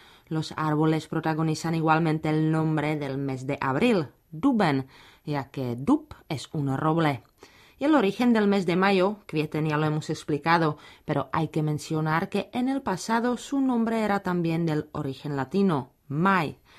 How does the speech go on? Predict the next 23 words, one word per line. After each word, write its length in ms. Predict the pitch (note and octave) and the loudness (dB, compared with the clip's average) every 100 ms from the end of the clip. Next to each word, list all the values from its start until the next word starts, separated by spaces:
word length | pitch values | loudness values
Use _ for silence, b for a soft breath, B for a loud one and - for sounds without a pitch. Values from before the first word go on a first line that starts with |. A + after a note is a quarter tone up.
| b b - | b b -10
No 80 | C#3+ | -10
obstante, 720 | - - C#3 D3+ D3+ D#3+ - | -8 -4 -2 -2 -2 -4 -2
uno 200 | C#3+ C#3+ | -2 0
de 100 | C#3 | 0
los 160 | C3+ - | -2 -4
protagonistas 800 | D3+ D3 C#3+ D3 D3 - C#3+ C3+ | -6 -4 -2 -2 -2 -2 -4 -2
de 80 | C3+ | 0
la 160 | B2+ | 2
resurrección 1000 | - B2+ - E3 D#3 C#3+ - D3+ D3 D3 | 0 -6 -8 -4 -4 -6 -4 -2 0 0
de 80 | C3+ | -2
la 140 | C3 | -2
lengua 320 | C3 D3 F#3+ G3+ | 0 0 -2 -2
checa, 420 | F#3 A3 C4 - - | -2 0 0 -2 -8
Józef 380 | D3 C3 B2 A#3+ | -6 -6 -6 0
Jungmann, 480 | C4 B3 B3 B3 - B B | 2 4 4 2 -2 B B
introdujo 600 | - C4+ C#4 B3+ A#3 - - | -2 0 2 2 2 -2 -2
en 120 | F#3+ | -2
el 140 | E3 | -2
siglo 440 | - D#3 D3 D3+ D3+ | -6 -4 0 0 0
diecinueve 840 | D3 C#3 - G#3 G3 F#3 G3 - - | -2 -4 -2 0 2 2 0 -2 -4
el 240 | C3+ C3 | -4 -2
nombre 380 | C3 C3 A#2+ A#2 | -2 -2 -4 -4
Kwiecień, 540 | F#3+ A#3 A#3 F#3 G3 | 0 0 2 2 0